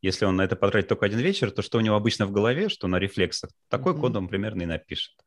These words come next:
Speaker 1: Э, в-, на это и расчет, что легкое тестовое
Speaker 2: Мгм.
Speaker 1: задание, оно мотивирует писать примерно такой же код, который у тебя на рефлексах.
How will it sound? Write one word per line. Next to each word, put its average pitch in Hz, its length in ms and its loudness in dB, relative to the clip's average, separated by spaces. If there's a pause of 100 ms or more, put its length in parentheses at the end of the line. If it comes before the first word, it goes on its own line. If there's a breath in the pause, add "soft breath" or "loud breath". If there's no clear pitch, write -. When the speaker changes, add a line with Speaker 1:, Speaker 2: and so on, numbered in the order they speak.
(560 loud breath)
Speaker 1:
Э, 104 120 -4
в-, 101 180 -6
на 113 160 4
это 151 160 4
и 110 40 6
расчет, 104 460 2
что 78 360 -2
легкое 110 320 2
тестовое 107 360 0
Speaker 2:
Мгм. - 20 -6
Speaker 1:
задание, 123 380 0
оно 107 120 -2
мотивирует 113 600 0
писать - 340 0
примерно 110 380 0
такой - 300 -2
же 104 100 -4
код, 165 200 -2
который 101 280 0
у 90 40 0
тебя 101 140 -4
на 98 80 0
рефлексах. - 540 -6